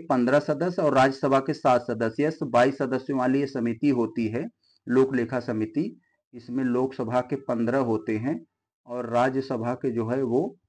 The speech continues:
सात होते हैं। तो ये बात सही है, पहला तीसरा हमारा सही होना चाहिए, ये सी वाला, ये सही है।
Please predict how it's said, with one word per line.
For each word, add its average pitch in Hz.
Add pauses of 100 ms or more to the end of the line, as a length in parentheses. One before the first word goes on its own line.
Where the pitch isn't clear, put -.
(140)
सात 123
होते 107
हैं। 107 (560)
तो 127
ये 123
बात 127
सही 135
है, 143 (280)
पहला 127
तीसरा 135
हमारा 123
सही 127
होना 113
चाहिए, 113
ये 131
सी 135
वाला, 101
ये 123
सही 123
है। 139